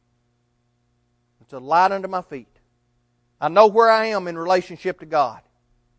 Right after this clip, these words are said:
It's a light unto my path. It shows me the way in which I ought to walk, so I can stay in the proper relationship with God. It's amazing, isn't it, that the truth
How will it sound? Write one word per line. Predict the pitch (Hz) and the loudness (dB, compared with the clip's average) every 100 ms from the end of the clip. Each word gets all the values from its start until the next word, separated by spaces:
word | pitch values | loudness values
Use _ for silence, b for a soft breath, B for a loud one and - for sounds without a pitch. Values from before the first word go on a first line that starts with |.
| _ _ _ _ _ | _ _ _ _ _
It's | 151 - | -12 -8
a | 143 | -4
light | 147 170 185 | 4 4 4
unto | 190 | -2
my | 196 190 | -4 -2
path. | - 226 202 151 | 2 4 4 2
It | 151 - | -6 -6
shows | 160 160 | -6 -6
me | 165 170 | -8 -8
the | |
way | 170 185 | -2 0
in | 190 | 0
which | 202 196 | -4 0
I | |
ought | 208 226 | 4 6
to | 240 | 4
walk, | 269 349 320 - - _ _ _ _ _ _ _ _ _ _ | 6 6 6 2 -12 _ _ _ _ _ _ _ _ _ _
so | _ 156 | _ -2
I | |
can | 160 156 | -2 -6
stay | - - 202 226 | -8 2 2 2
in | 247 | -2
the | |
proper | 202 208 175 160 | 2 2 2 -4
relationship | 156 156 147 143 151 139 | -2 -2 -2 -12 -16 -16
with | 131 123 | -16 -12
God. | 135 113 - _ _ _ _ _ _ _ | -10 -10 -16 _ _ _ _ _ _ _
It's | 196 | -14
amazing, | 262 262 160 156 190 | -8 -8 -8 -14 -10
isn't | 185 123 110 | -10 -12 -20
it, | 107 _ _ _ _ _ _ _ _ | _ _ _ _ _ _ _ _ _
that | - 127 _ | -20 -20 _
the | 170 | -14
truth | - 233 240 226 | -10 -4 -4 -4